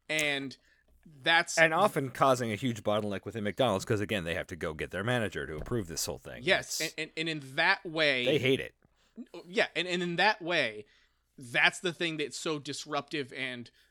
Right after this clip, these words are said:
Speaker 1: shitty about that, that practice. So, if you're gonna do it and you listen to this show, just know that we hate you, <laughs> and that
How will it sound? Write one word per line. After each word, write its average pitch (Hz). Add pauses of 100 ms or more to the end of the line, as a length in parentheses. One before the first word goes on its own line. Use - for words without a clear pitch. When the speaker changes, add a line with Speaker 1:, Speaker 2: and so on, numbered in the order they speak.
(800)
Speaker 1:
shitty -
about 131
that, 123 (340)
that 139
practice. - (460)
So, 151 (640)
if 143
you're 160
gonna 240
do 233
it 175
and 170
you 175
listen 202
to 180
this 170
show, 147 (180)
just 175
know 214
that 147
we 208
hate 185
you, 135 (380)
<laughs> -
and 151 (760)
that 160